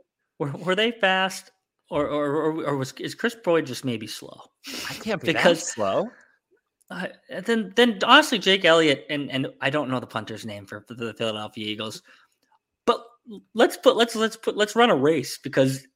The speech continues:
Speaker 1: they might have four six speed i-, in, in the forty-yard dash, the way they ran down Chris Boyd in the open field. If, if Chris Boyd just picks up that ball like, like he should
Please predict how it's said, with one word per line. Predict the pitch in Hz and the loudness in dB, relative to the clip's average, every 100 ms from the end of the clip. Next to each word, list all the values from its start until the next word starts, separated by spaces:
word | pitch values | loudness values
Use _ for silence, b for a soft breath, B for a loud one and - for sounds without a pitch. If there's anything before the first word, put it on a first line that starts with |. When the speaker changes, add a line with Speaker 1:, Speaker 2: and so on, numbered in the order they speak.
| - - | -20 -4
Speaker 1:
they | 170 220 | 2 6
might | 254 180 | 6 6
have | 175 - | 4 4
four | 180 | 4
six | 175 180 - | 4 0 -2
speed | - 202 185 135 _ - | -6 -4 -4 -8 _ -12
i-, | 170 | -8
in, | - 175 | -4 -4
in | 175 165 | -2 -4
the | |
forty-yard | - 175 175 170 160 | 2 2 4 2 2
dash, | 180 185 | -2 -2
the | - | -2
way | 143 156 | 2 4
they | 147 143 | 4 2
ran | 139 147 175 | 2 2 4
down | 147 151 139 113 - | 6 6 4 -4 -6
Chris | 143 | -6
Boyd | - 131 127 | -4 -2 -2
in | |
the | 123 | -2
open | 120 120 117 | -4 -6 -10
field. | 120 107 - _ _ b b b | -8 -8 -12 _ _ b b b
If, | 190 196 | -2 -2
if | 196 190 | -2 0
Chris | 320 359 | 2 2
Boyd | 151 170 156 | 6 4 4
just | 139 | -2
picks | 160 160 | -2 0
up | 165 | 0
that | 139 - | 0 -2
ball | 113 127 | -2 0
like, | 127 120 - | 0 -2 -6
like | 127 | -10
he | - | -6
should | 110 - 117 135 | -6 -2 -2 -2